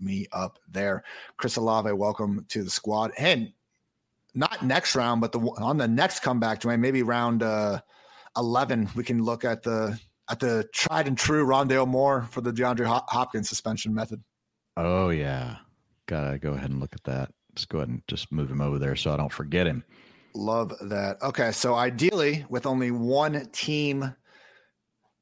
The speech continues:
Speaker 1: not having a quarterback that is now drafting and going back around the turn,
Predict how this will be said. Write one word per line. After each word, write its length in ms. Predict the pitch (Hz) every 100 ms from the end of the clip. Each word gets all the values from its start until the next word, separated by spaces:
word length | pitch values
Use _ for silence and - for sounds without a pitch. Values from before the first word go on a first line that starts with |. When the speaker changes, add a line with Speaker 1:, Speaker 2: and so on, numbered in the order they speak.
| _
Speaker 1:
not 220 | - 139 135
having 240 | 131 123
a 60 | 113
quarterback 600 | - 139 131 123 120 117
that 120 | 120
is 100 | 104
now 200 | 120 117
drafting 420 | 120 117 117 120
and 100 | 110
going 200 | 117 113
back 220 | 110 110
around 200 | 113 110
the 60 | 98
turn, 400 | - 123 117